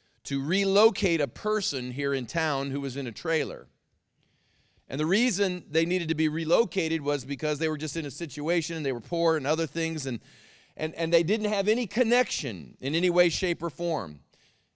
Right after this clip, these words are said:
And it's interesting, they never needed any connections in any way, shape, or form until what? A storm.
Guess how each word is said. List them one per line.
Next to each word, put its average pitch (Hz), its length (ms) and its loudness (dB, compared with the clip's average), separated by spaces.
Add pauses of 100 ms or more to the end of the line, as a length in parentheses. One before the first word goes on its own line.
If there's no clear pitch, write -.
(120)
And 180 80 2
it's 208 100 -2
interesting, 226 640 -4
they 214 100 4
never 247 300 4
needed 269 360 -2
any 208 220 0
connections 185 880 -4
in 202 140 -2
any 285 180 2
way, 214 220 2
shape, 185 320 0
or 175 80 -2
form 185 500 -2
until 226 500 4
what? 233 320 2 (1000)
A 156 80 -8
storm. 185 520 -12